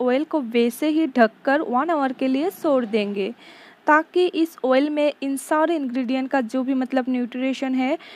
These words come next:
property है, वो आ जाए। Then हम इस ऑयल को अपने पूरे स्कैल्प पर apply कर लेंगे।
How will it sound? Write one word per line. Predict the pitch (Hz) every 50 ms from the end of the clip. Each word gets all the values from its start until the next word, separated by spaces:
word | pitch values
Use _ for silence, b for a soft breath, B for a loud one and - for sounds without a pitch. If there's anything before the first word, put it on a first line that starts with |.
| B B _ -
property | 294 269 240 269 262 262 - 269 269 277
है, | 269 269 262
वो | 226 240 254 247 - -
आ | 247 262 269
जाए। | 254 302 302 302 302 320 370 440 - b b b b b _
Then | 247 226 208 247 262 330 359
हम | 349 359 359 359 302
इस | 269 269 - - - 233
ऑयल | 262 302 349
को | - - 320
अपने | 302 - - 269
पूरे | 269 - - 311 330 349 339 311
स्कैल्प | - - - 262 240 269 277 -
पर | - 370
apply | 320 - - 254 240 226 226
कर | 220 240 226
लेंगे। | 220 220 220 208 202 190 196 202 233